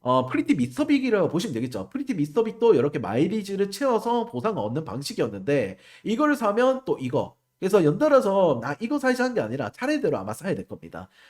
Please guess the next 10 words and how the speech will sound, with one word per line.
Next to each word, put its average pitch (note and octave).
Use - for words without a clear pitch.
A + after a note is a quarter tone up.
그래서 B2+
차례대로 A#3
사서 G3+
정말 C#4
엄청난 C4
루비를 A2+
줘요. D#2+
와, A#2
근데 G#3
이것도 F#3+